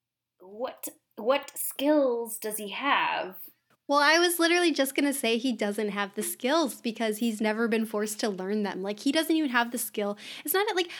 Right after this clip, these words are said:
Speaker 2: I think he could work. Like, he has the skill of, like, he knows how to go into a room and, like, do a job, right? But I don't think he has the skill to make,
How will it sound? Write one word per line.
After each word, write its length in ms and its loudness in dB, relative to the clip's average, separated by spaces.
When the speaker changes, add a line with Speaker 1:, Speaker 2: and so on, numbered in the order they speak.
Speaker 2:
I 80 4
think 140 -4
he 120 4
could 240 2
work. 360 -2
Like, 220 2
he 140 0
has 220 2
the 120 -2
skill 360 -2
of, 160 -2
like, 340 -4
he 100 -4
knows 220 2
how 100 0
to 60 4
go 460 0
into 260 0
a 60 0
room 380 -2
and, 200 -4
like, 240 -6
do 160 -2
a 60 -4
job, 380 -2
right? 360 -4
But 300 0
I 80 8
don't 140 4
think 140 2
he 60 4
has 100 0
the 120 -4
skill 540 0
to 200 0
make, 560 0